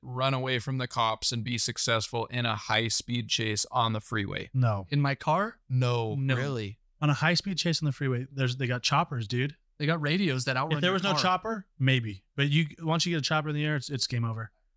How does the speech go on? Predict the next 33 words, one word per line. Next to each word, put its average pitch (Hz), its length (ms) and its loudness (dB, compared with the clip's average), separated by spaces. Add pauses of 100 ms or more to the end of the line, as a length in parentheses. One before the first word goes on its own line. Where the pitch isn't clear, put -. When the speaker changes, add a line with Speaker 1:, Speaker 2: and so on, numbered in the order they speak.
(140)
Speaker 3:
Dude, 147 120 4
I 147 40 6
Speaker 2:
But 147 80 2
Speaker 3:
think 185 100 2
they 180 100 2
got 147 200 0
you 147 80 0
before 135 160 -2
the 127 80 -6
chopper. 147 320 -2
I 156 100 -2
th-, 170 160 -8
so 185 140 2
some 208 180 0
people 196 220 -2
do 139 160 0
get 127 120 0
away, 113 200 -4
obviously, 117 420 -2
or 120 60 0
else 123 160 -2
this 127 180 -4
wouldn't 127 180 -6
be 120 100 -2
a - 20 -6
thing. 131 360 -2
People 123 200 -2
wanna 117 100 -4
run. 117 400 -4 (460)
But 151 140 -2
the 135 100 2
radio 165 580 2
is, 151 280 -2